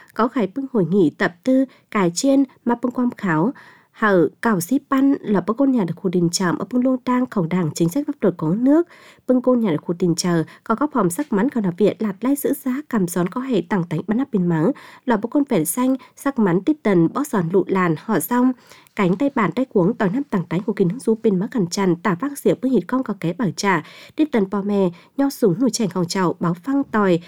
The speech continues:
lò bưng phủ trở hải, bay tòi đảo, vít phép. Táo khủ bòm chờ, bòm bâng cuồng, bản cuống. Nàng hội nghị Thủ tướng Chính phủ khẩu cáp triển sừng hở sảm ship côn nhà được khu tình chờ,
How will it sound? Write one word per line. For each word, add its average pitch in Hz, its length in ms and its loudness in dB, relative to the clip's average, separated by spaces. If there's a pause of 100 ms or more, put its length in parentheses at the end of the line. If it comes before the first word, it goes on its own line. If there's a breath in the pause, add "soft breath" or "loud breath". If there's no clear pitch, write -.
(140)
lò 208 160 -2
bưng 285 120 2
phủ 208 260 2
trở 190 140 -2
hải, 180 340 0 (300 loud breath)
bay 214 200 2
tòi 202 120 -2
đảo, 190 320 0
vít - 180 -2
phép. 302 220 2 (480 soft breath)
Táo 226 200 0
khủ 226 240 -2
bòm 196 200 0
chờ, 185 380 0
bòm 202 180 2 (100)
bâng 269 180 0 (100)
cuồng, 170 300 2 (220)
bản 185 180 0
cuống. 196 340 2 (420 loud breath)
Nàng 240 140 2
hội 226 100 2
nghị 226 220 4
Thủ 190 180 2
tướng 202 160 0
Chính 226 200 -2
phủ 202 160 0
khẩu 175 200 -2
cáp 262 240 -4
triển 175 180 2
sừng 175 300 0
hở 196 140 -2
sảm 170 240 -2
ship 247 200 -6
côn 277 180 2
nhà 233 100 0
được 156 120 -6
khu 185 160 -6
tình 180 180 2
chờ, 175 280 0